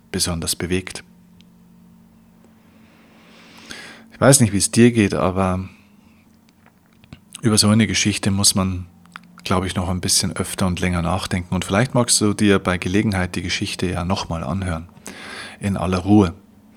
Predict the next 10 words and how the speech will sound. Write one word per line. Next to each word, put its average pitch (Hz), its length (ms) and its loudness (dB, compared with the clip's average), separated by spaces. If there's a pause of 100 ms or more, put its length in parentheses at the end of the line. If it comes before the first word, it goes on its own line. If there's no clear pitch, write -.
(420)
Und 98 380 -2
ich - 140 -10
glaube, 127 260 4
dass - 460 0 (200)
so - 200 0
eine 98 180 2
Geschichte 107 580 0
immer 101 380 0
wieder 117 260 2
mal 92 420 0